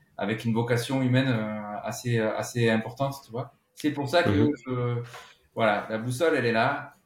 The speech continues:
Speaker 1: Je sais que la boussole, c'est la musique et, euh, et ma progression dedans.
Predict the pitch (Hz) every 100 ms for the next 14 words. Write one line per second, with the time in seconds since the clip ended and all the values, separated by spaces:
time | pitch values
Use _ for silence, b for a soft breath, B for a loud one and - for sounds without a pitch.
0 | - 113 - 156 127 123 165 - 120 123
1 | 120 139 165 - 131 104 107 107 104 104
2 | 104 104 104 101 101 110 110 110 127 113
3 | 123 123 143 123 113 135